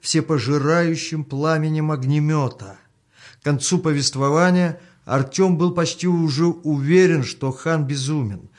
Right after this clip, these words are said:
что голоса в трубах, наверное, нашептали что-то и ему. И хотя тот спас его от смерти и был так гостеприимен,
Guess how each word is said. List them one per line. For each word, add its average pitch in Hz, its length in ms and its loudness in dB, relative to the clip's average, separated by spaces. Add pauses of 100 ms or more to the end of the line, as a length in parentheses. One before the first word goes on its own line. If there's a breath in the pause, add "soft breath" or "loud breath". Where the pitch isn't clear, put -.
(120)
что - 180 -4
голоса 147 520 0
в 180 100 -10
трубах, 160 400 -2
наверное, 156 480 0
нашептали 156 720 -2
что-то 151 400 -6
и 147 80 -2
ему. 135 680 -2 (600)
И 120 80 -10
хотя 147 280 2
тот 170 200 -4
спас - 380 0
его 160 140 2
от 151 120 0
смерти 147 480 0
и 117 40 -4
был 135 180 -2
так 139 320 -2
гостеприимен, 127 1040 -2